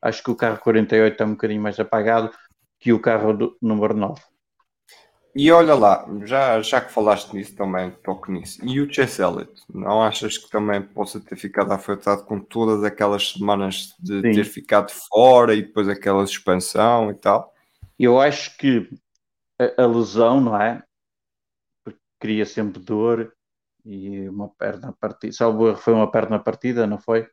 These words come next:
Speaker 1: Que ele teve. Ninguém gosta disso. E, e não só o facto de estar fora das corridas, mas aquilo causa,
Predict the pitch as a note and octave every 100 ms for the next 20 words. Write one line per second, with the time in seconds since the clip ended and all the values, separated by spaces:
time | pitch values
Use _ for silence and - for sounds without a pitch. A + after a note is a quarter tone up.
0 | _ G#2 G2 A2+ A2+ - _ _ _ _
1 | _ _ _ G2 G2+ G2+ G2+ G#2 G2 G#2+
2 | G#2 - F#2+ G#2+ A2+ - - _ - F#2+
3 | - - D#2+ E2 - _ _ _ - G#2
4 | G2+ G#2 G#2+ A2 G#2+ A#2+ A2 A#2+ A#2 G#2
5 | - G#2 - - G#2 G#2+ G#2 - - A#2
6 | A2 G#2+ G#2+ - - A2+ A#2+ B2+ A2 G#2
7 | - - _ - A2 G2+ G#2+ G2+ F#2+ G2